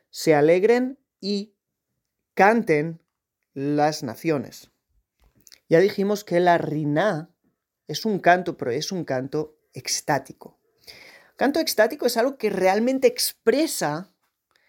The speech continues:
las emociones y el estado en el cual tú estás dentro. En tu mundo interior. Un canto elegante puede de alguna manera engañar. Un canto extático que sale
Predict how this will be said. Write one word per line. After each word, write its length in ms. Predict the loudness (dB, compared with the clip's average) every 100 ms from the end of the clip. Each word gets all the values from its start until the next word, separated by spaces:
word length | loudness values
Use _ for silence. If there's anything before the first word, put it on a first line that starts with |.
| _ _ _
las 240 | 0 2
emociones 1120 | 2 0 -2 -2 0 2 2 -2 -2 -10 -16 _ _ _ _
y 100 | 2
el 100 | 2
estado 720 | 2 -2 0 0 2 0 -2 _ _ _ _ _ _ _ _
en 100 | 0
el 160 | 0 2
cual 440 | 2 4 2 -2
tú 180 | -4 -2
estás 380 | -2 -4 -6 -2
dentro. 500 | -2 -2 -8 -12 _ _ _ _ _ _ _ _ _ _ -8
En 160 | -6
tu 120 | 2 2
mundo 300 | 2 2 2
interior. 680 | 2 0 0 -2 -2 -8 _ _ _ _ -20 _
Un 140 | -6 -6 _
canto 640 | 4 4 2 -2 -2 _ _
elegante 760 | -4 -2 2 0 0 -6 -12 -12 _ _ -20 -20 _
puede 480 | 6 6 8 6 4
de 80 | 2
alguna 300 | 0 -2 -4
manera 340 | -2 0 0 0
engañar. 640 | -2 -6 -6 -8 -12 _ _
Un 140 | -10 -4
canto 300 | -4 0 -2
extático 680 | -2 -2 -2 -2 -8 -10
que 100 | -14
sale 640 | -12 -8 -4 -4 -2 -6 -10